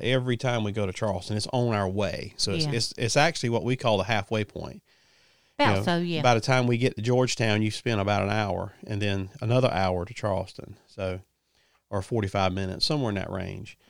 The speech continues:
Speaker 1: But, um, we actually pulled into Geor-, to Georgetown, and I, we drove downtown, and we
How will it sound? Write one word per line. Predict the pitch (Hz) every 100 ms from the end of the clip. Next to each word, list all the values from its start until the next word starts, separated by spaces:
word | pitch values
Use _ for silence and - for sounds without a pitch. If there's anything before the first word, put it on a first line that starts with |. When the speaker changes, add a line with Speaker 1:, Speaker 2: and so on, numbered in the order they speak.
| _ _ _ _
Speaker 1:
But, | 104 101 95
um, | 92 92 98 - _
we | 117 139 180
actually | 156 - 131
pulled | 123 139 131 127
into | 131 131 117
Geor-, | 117 117 117
to | 117 113
Georgetown, | 123 123 - 127 123 151
and | 117 104
I, | 117 110
we | 120 120
drove | 110 117 117
downtown, | 113 117 110 117 113 123 131
and | 110 98
we | 101 98